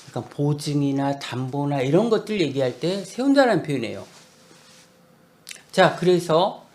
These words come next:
어, 어떤 걸 스-, 세우다, 서다 플러스 두다 하면은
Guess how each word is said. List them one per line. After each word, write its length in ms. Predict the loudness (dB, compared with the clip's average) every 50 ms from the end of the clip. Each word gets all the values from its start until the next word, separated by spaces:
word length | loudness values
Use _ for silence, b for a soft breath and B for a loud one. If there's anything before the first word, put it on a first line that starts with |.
| B B B B B B B -20 -20 -20 B -18 _
어, 80 | 0 2 2 4 4 2
어떤 460 | 2 0 -2 0 2 2 2 2 4 4
걸 280 | 4 4 4 2 0
스-, 440 | -2 -8 -14 -14 -16 -16 -14 -14 -16 -16 -18 _ _ _ _ _ _ _ -20
세우다, 640 | -18 -6 -4 -4 -2 -2 0 0 0 0 -2 -10 -18 -20
서다 580 | -20 -14 -6 -4 -4 0 2 2 2 2 -2 -4
플러스 580 | -2 0 0 0 -2 -6 -10 -10 -10 -10 -10
두다 420 | -8 -8 0 4 6 6 6 6 4
하면은 640 | 0 0 0 -2 -2 0 0 2 2 0 -2 -4